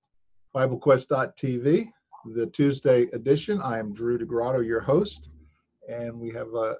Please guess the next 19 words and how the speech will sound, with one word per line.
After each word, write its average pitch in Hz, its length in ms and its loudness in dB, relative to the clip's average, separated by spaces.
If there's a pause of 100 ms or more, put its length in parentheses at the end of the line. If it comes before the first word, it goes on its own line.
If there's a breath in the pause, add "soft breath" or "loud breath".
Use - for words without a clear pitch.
(120)
a 127 40 -20
very 139 300 4
interesting, 151 880 2
maybe 185 240 0
technical, 185 540 2
but 147 160 4
I 117 80 2
think 123 160 -4
it's 113 140 -4
a - 20 -12
very 117 260 2
interesting 147 640 -4 (260)
as 120 160 -6
well 139 220 0
as 139 140 -4
technical 135 680 -4 (440)
topic 135 400 0
today. 127 420 -2 (580)
Um, 113 560 -12